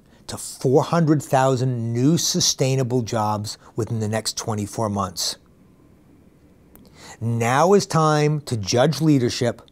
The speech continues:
on how effectively they can educate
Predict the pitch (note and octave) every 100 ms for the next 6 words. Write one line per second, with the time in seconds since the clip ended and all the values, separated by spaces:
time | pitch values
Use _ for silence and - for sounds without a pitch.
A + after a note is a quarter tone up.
0 | _ - _ _ - - A#2 G#2 A#2 A2+
1 | - - D3 C#3 - - E3 D#3+ C3+ -
2 | B2 - C#3 C#3 F#3 - F#3 G3